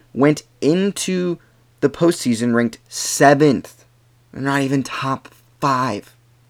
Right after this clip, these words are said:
And I think that was a mistake. I think that they should have been ranked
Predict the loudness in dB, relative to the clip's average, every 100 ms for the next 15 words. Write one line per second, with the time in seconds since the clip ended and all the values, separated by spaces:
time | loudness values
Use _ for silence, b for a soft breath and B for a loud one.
0 | _ _ _ _ _ _ _ _ _ _
1 | _ _ _ _ _ _ _ -4 0 2
2 | 4 6 6 6 2 4 2 2 -10 b
3 | b b b 0 2 0 2 2 4 2
4 | 0 0 2 2 2 2 0